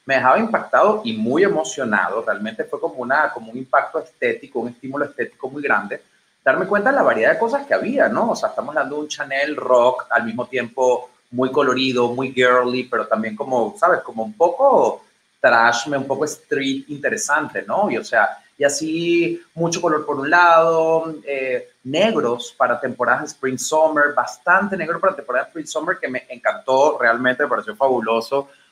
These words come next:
porque ese tema, recuerdo haber visto una portada de la revista Elle por allá hace muchísimos años, tal vez hace unos ocho años, que decía Black for Summer, y yo dije, bueno, aleluya, ¿verdad? Porque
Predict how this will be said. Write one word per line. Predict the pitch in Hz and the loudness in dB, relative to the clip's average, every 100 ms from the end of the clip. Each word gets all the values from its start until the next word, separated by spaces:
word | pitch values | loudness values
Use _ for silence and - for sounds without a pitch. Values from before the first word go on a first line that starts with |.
| _ | _
porque | 123 113 113 | -4 -2 -2
ese | 135 | -2
tema, | 131 135 127 135 | -2 0 2 2
recuerdo | 127 113 131 | 2 0 2
haber | 131 | 2
visto | 120 120 | 0 -4
una | 143 | -6
portada | 127 113 110 | -6 -2 2
de | 131 | 2
la | |
revista | 127 113 110 - 117 | 0 -2 -6 -2 0
Elle | 117 117 120 | 2 -2 -4
por | 113 110 | -6 -6
allá | 101 98 | -2 -4
hace | - | -4
muchísimos | 117 110 104 113 113 - | -12 -16 -16 -12 -8 -4
años, | 101 104 107 | -4 -4 -8
tal | 101 | -6
vez | 98 98 | -6 -6
hace | 113 | -10
unos | 107 107 | -14 -10
ocho | 113 - 110 | -10 -6 -8
años, | 120 - | -6 -8
que | |
decía | 104 - 107 110 110 - _ _ | -6 -6 0 2 2 -2 _ _
Black | 113 113 - | 0 0 0
for | 123 | -2
Summer, | - 139 120 120 120 120 | 0 0 2 2 0 0
y | 113 | -6
yo | |
dije, | 107 107 | -8 -6
bueno, | 98 92 | -6 -6
aleluya, | 90 104 117 113 113 117 | -8 -6 -4 -2 -2 -2
¿verdad? | 107 92 98 - | -2 -2 -2 -2
Porque | 120 - | -8 -6